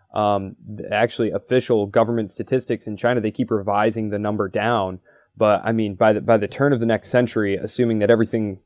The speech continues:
sort of, all the states sort of stay where they are, uh, I mean, we're, we're looking at the United States and China maybe having pretty similar population sizes, all, all things being equal.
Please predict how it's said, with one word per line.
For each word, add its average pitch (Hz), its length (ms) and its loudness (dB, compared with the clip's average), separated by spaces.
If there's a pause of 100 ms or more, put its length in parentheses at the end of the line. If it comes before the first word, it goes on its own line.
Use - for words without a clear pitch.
(140)
sort 117 180 4
of, 95 120 -6 (200)
all 110 140 4
the 107 100 -2
states - 340 0
sort 107 120 -2
of 98 60 -8
stay 113 180 0
where 107 120 4
they 101 100 2
are, 101 280 4 (380)
uh, 101 340 6 (580)
I 123 120 4
mean, 123 160 2
we're, 123 140 -2
we're 131 200 0
looking 120 320 0
at 98 120 -12 (120)
the 110 100 -12
United 117 260 -2
States 123 220 -6
and 107 100 -12
China 110 440 -6 (200)
maybe 117 360 -4
having 104 400 -6 (160)
pretty 139 240 0
similar 113 400 -4
population 101 680 -8
sizes, - 520 -18 (1500)
all, 123 200 8
all 120 220 6
things 110 280 -8
being 104 200 -8
equal. - 400 -14